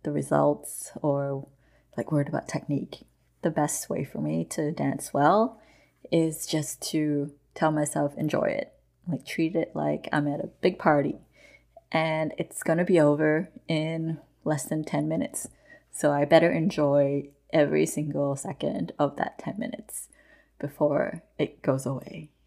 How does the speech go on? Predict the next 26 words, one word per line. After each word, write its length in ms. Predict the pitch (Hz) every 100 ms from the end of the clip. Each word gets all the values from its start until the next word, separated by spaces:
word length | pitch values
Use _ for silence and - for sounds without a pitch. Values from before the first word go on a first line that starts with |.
| _ _ -
And 320 | 226 156 151 -
I 160 | 160
th-, 240 | - - -
I 80 | -
thought 240 | 214 170 -
that 160 | 170
helped 380 | 170 151 - -
this 120 | 190
time. 480 | - 180 196 214 226 - - - _ - -
I 120 | 156
was 200 | 147 147
very 320 | 147 147 151
in 120 | 151
the 40 | 147
moment, 640 | 143 139 143 139 - -
and 160 | 139 143
I 400 | 139 139 139 143 _ _ _ - _ _ _ _ -
really 240 | 196 269
paid 300 | 233 - 175
attention 580 | 175 - - - 160 180 -
to 140 | 151
how 580 | 151 139 143 143 147 151
I 120 | - 160
was 180 | 165
enjoying 480 | 147 151 - 151 156
it 240 | 180 196